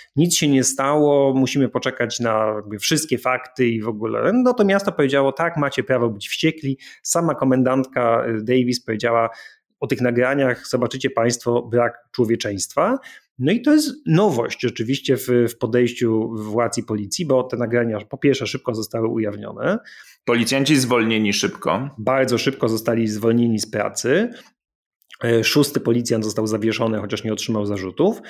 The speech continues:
Speaker 1: a specjalna jednostka Skorpion została rozwiązana natychmiast i komendantka zapowiedziała audyt innych specjalnych jednostek, no bo ten Skorpion nie był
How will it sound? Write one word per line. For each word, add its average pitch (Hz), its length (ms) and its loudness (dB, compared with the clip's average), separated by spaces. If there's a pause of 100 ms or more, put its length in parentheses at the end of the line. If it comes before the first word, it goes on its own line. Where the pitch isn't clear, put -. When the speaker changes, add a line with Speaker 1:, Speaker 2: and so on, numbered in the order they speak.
(220)
Speaker 1:
a 151 140 -2
specjalna 180 500 0
jednostka 131 460 2
Skorpion 131 440 0
została 120 400 0
rozwiązana 110 580 2
natychmiast 117 680 -2
i 180 100 -2
komendantka 131 560 0
zapowiedziała 120 560 0
audyt 113 380 -2 (360)
innych 147 300 6
specjalnych 110 480 -2
jednostek, 117 440 0
no 143 100 2
bo 139 100 0
ten 135 140 4
Skorpion 123 460 2
nie 113 120 2
był 110 220 0